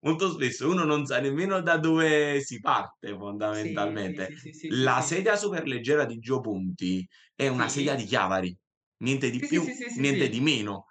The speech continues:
Speaker 1: La sedia di Chiavari
Speaker 2: Assolutamente.
Speaker 1: è, è, è ignota al
Speaker 2: <laughs>
Speaker 1: pubblico. La super leggera è Gio Ponti, tu quando vai
Speaker 2: La
Speaker 1: dicono: "Ah, ma
Speaker 2: conoscono
Speaker 1: quel,
Speaker 2: tutti.
Speaker 1: Gio Ponti ha pure copiato la parte pubblicitaria,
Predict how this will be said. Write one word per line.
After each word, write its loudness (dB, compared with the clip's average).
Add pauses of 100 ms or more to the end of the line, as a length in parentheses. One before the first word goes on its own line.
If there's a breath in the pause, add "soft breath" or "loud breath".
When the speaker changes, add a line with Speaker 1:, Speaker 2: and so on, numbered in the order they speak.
(140 soft breath)
Speaker 1:
La -2
sedia 6
di 6
Chiavari 6
Speaker 2:
Assolutamente. -10
Speaker 1:
è, 2
è, 6
è 2
ignota 2
al 0
Speaker 2:
<laughs> 2
Speaker 1:
pubblico. -2 (220 loud breath)
La 2
super 2
leggera 2
è 4
Gio -2
Ponti, -2
tu -20
quando -4
vai 2 (100)
Speaker 2:
La 4
Speaker 1:
dicono: 4
"Ah, 4
ma 2
Speaker 2:
conoscono -
Speaker 1:
quel, 4
Speaker 2:
tutti. -10
Speaker 1:
Gio 2
Ponti -2
ha 2
pure -2
copiato 2
la 6
parte 0
pubblicitaria, 0